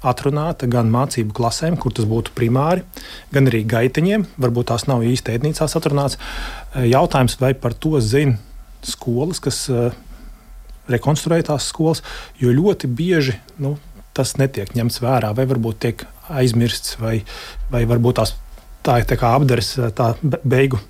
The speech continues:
beigu tie darbi, tam nepaliek naudas. Un, eh, tās skolas, kas saprot to nepieciešamību un to svarīgumu, viņas noteikti to izdara. Jo, ja mēs tā paskatāmies arī, ko, ko Ivars, eh, minēja,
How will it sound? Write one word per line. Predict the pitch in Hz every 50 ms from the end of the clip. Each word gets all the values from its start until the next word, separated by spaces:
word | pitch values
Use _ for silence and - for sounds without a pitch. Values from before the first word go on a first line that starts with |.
| - - -
beigu | 214 156 135 131 123 127 131 135 135 123 120 113
tie | - 117
darbi, | 117 123 143 151 147 139 - - - - - - - - -
tam | 135 123 131 123 123
nepaliek | 135 131 - 139 117 113 - -
naudas. | 131 123 117 110 107 110 - - - - - - - - - -
Un, | 139 123 117 120 120
eh, | 120 120
tās | - - 139 135 110 - -
skolas, | - - 143 143 135 107 -
kas | - - -
saprot | - - 160 - 139 117 107 -
to | - 120 117 110 104 - -
nepieciešamību | 147 185 - - 143 131 - 135 123 - - 131 117 117 117 113
un | 113 110
to | - 127
svarīgumu, | 113 - - 147 160 151 120 113 120 110 110 120
viņas | 120 113 - 135
noteikti | 135 123 - 110 104 101 - -
to | - - 113
izdara. | 117 135 127 117 117 113 - - - - - - - - -
Jo, | - 127
ja | 123 143
mēs | 156 156 135 -
tā | - 120
paskatāmies | - 175 - - - 135 127 117 -
arī, | 139 135 123
ko, | - - 127 123 120 - -
ko | - 135 131
Ivars, | 156 156 139 127 - -
eh, | 135 123
minēja, | 123 143 147 143 135 127 127 120